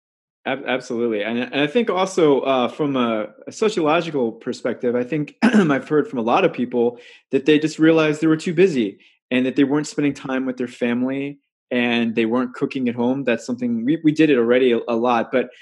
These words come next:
we're doing it much more now. And I feel much more connected to my family throughout this time. And I think that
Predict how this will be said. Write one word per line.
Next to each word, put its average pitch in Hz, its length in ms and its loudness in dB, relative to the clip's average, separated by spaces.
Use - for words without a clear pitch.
we're 127 80 -4
doing 156 160 4
it 165 80 2
much 160 240 -2
more 185 180 -2
now. 117 220 0
And 110 120 -2
I 120 60 -4
feel 135 180 0
much 127 240 -4
more 131 120 -4
connected 123 560 -6
to 117 320 -4
my 117 120 -2
family 120 640 -4
throughout 113 200 -4
this - 160 -12
time. 110 220 -6
And 113 100 -4
I - 20 -10
think 131 300 -8
that 117 140 0